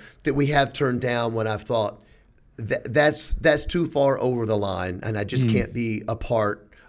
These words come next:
Speaker 1: of that." So I have my boundaries. I won't say any, any of the band names 'cause I don't want to offend anybody. And, and I don't, it's not that I'm judging them, but I, I go, "Yeah, that's, that's too much." But if it's something where they ask me to come and,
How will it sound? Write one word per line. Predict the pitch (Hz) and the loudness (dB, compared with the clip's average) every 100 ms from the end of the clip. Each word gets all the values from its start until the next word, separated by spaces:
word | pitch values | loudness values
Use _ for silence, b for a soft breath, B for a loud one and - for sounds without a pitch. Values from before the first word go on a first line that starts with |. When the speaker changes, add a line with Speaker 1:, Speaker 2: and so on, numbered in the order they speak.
| - | -4
Speaker 1:
of | 120 101 | -4 -2
that." | 101 76 - _ - | -4 -4 -6 _ -4
So | - 147 143 | 2 4 4
I | 147 165 | 4 4
have | 185 | 4
my | 190 | 2
boundaries. | 139 139 139 135 | 2 4 2 0
I | 135 | 2
won't | 147 127 | 2 2
say | 147 139 | 2 2
any, | 135 135 | 0 0
any | 139 131 | 0 0
of | |
the | 113 | -2
band | 117 123 110 | 0 0 0
names | 113 117 120 120 B B B | 0 0 0 -2 B B B
'cause | - 139 | -2 2
I | |
don't | 135 120 | 2 2
want | 127 | 0
to | 120 | -2
offend | - 123 117 | -2 -2 -2
anybody. | 107 104 98 98 98 101 | -2 -2 -2 -2 -2 -2
And, | 98 104 | -4 -4
and | 107 104 | -4 -2
I | |
don't, | 113 120 - B B | 0 -2 -4 B B
it's | - | 0
not | 170 | 2
that | 160 | 2
I'm | 143 110 | 0 0
judging | 95 131 151 143 127 | -2 4 4 4 -2
them, | 117 110 110 | -2 -2 -2
but | 107 110 | -2 -2
I, | 110 113 | -2 -2
I | 113 113 | -2 -2
go, | 117 | -2
"Yeah, | 107 110 104 104 113 | -2 -2 -2 -2 -4
that's, | - 123 123 - - b b - | -2 -4 -4 -8 -10 b b 0
that's | 143 127 | 2 2
too | - 139 | 2 2
much." | 113 98 85 - B B | 2 -2 -4 -10 B B
But | 165 | 2
if | 175 214 | 2 2
it's | 196 | 2
something | - 175 175 170 | 2 0 0 0
where | 151 | 0
they | 151 | 0
ask | 147 143 | 0 0
me | 147 | -2
to | |
come | 135 147 139 | -4 -2 -2
and, | 135 113 | -2 -6